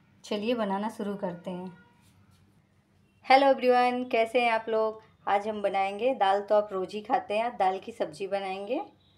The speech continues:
जो खाने में बहुत टेस्टी लगती है। चलिए देख लेते हैं। यहाँ पास हमने चने की दाल लिया है और खड़ी मूंग लिया है हरी वाली, इनको हमने चार घंटे के लिए सोक कर लिया था। अभी हमको इनको boil करना है।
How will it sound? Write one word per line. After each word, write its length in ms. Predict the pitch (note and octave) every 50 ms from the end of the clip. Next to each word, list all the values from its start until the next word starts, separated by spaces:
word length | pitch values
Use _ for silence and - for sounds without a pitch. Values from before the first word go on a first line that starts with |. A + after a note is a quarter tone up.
| _ _ _ _ _ _ _ _ _ _ _ _ _ _ _ _ _ _ _ _ _ _ -
जो 120 | G3+ A#3 A#3
खाने 320 | - A3+ G#3+ G#3 A3+ A#3+
में 80 | B3+ B3
बहुत 260 | G#3+ G3+ G#3 G#3+ G#3+ -
टेस्टी 340 | G#3 G3+ G3+ - - A#3
लगती 320 | A3+ A3 G#3+ - - A#3+ A#3+
है। 60 | C#4
चलिए 300 | C#4 - A#3+ G#3 G3+ G#3+
देख 240 | G#3 G3+ G#3 G#3 -
लेते 240 | A3 G#3+ G#3 - A3
हैं। 180 | A3+ A#3+ C#4 E4 - - _ _ _ _ _ _ _ _ _ _ _ _ _ _ _ _ _ _ _ _ _ _ _ -
यहाँ 220 | G#3+ G#3+ A3 A#3 A#3
पास 220 | B3 C4 C4 - A#3+
हमने 280 | G#3+ A3 A3+ C4 D#4+ D#4+
चने 280 | - - B3 A3+ A3 A3+
की 120 | A3 B3+ G#3+
दाल 260 | G#3+ G3+ G3+ G#3 A3
लिया 260 | A3+ A#3+ B3 B3+ C4
है 180 | C4 D4 F4+ A#4 - - _ _ _ _ _ _ -
और 280 | - G3 G3+ G3+ - -
खड़ी 220 | - - - G#3 G#3+
मूंग 220 | G#3 G#3 G#3 G#3+ G#3+
लिया 280 | G#3+ G#3+ A3 A3 A3 A3+
है 60 | A3
हरी 220 | G#3+ G#3 A3 G#3+
वाली, 360 | G#3+ G#3+ G#3+ G#3+ A3 B3+ D#4 A4 - - _ _ _ _ -
इनको 300 | G#3 G3 F#3+ - G#3+ A3
हमने 200 | G#3+ G#3+ A3 B3
चार 260 | A#3+ - A3 G3 G3 G3+
घंटे 280 | G#3 G#3 G3+ G#3 A3+ A3
के 120 | - A3
लिए 140 | A3 A#3 B3
सोक 260 | B3 G#3+ G3+ G3+ G3+
कर 120 | A3 G#3+
लिया 240 | G#3+ G#3 G#3 A3 A3 A3
था। 140 | - C4+
अभी 200 | B3 G#3+ A3 A#3
हमको 240 | A#3 G#3+ G3+ G3+ A#3
इनको 220 | A#3+ A#3+ A3+ B3+ B3
boil 300 | G#3 G3+ F#3+ F#3+ G3+ G3+
करना 260 | G3+ G3 F#3+ G3 G3+ G3+
है। 180 | A3 B3+ E4